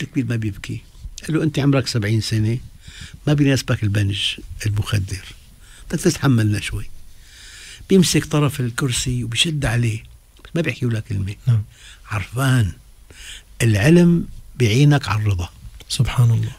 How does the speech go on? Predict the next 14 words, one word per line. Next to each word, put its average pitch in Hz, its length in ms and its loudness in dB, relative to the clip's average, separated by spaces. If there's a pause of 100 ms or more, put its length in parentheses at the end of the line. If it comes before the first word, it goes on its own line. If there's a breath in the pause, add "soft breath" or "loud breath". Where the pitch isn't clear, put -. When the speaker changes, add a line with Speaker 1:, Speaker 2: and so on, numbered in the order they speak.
(120)
Speaker 1:
الطفل 185 360 2
بيبكي، 170 480 0 (640)
الكبير 123 220 -2
ما 143 100 0
بيبكي، - 420 -6 (760 loud breath)
مع 117 60 -2
إنه 117 120 2
في 151 200 2
ألم 151 160 6
شديد، 147 360 2
قد 139 140 0
Speaker 2:
نعم. 139 80 8
Speaker 1:
يكون 139 360 2 (420 loud breath)
سنه 170 540 2